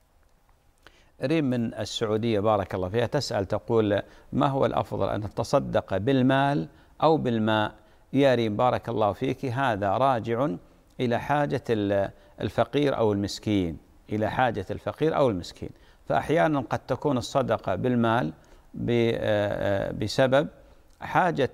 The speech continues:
ال-، ال-، الفقراء والمساكين أو أهل بلدة معينة أصابها جفاف مثلًا أو قحط مثلًا أو جدب وما عندهم ماء، هذا يكون، آه،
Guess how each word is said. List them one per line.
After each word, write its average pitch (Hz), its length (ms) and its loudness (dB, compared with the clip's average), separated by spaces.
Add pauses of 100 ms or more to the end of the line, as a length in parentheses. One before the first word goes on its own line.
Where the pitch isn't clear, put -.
ال-، 104 220 0
ال-، 98 640 -2
الفقراء 120 520 2
والمساكين 104 720 -4
أو 117 280 -2
أهل 117 320 0
بلدة 113 500 2 (400)
معينة 113 680 2
أصابها 101 460 0
جفاف 110 460 0
مثلًا 101 460 -2 (640)
أو 101 200 0
قحط - 300 -2
مثلًا 101 460 -4
أو 104 140 -2
جدب 113 340 0 (460)
وما 135 180 2
عندهم 156 400 0
ماء، 123 280 2 (480)
هذا 135 400 2
يكون، 131 380 0
آه، 117 140 -2